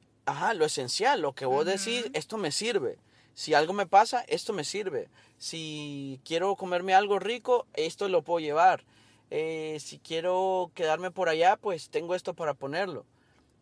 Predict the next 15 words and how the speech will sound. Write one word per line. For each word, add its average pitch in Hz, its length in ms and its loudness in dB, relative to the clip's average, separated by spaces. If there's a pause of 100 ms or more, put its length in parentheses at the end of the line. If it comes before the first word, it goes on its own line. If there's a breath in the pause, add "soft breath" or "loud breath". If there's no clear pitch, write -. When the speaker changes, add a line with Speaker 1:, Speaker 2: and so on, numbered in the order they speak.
(200)
Speaker 1:
Entonces 196 400 -6
yo 220 140 2
lo 214 120 0
veo 208 180 0
así, 196 280 -4
cuando 160 280 -6
uno, 208 360 -8 (1200)
eh, 156 400 -4
tuvo, 202 260 0
compartió 170 480 -2
con 196 100 -6
algunas 196 360 -2
ciertas 185 320 -4
personas 165 680 -6
Speaker 2:
Ujú. 208 240 -18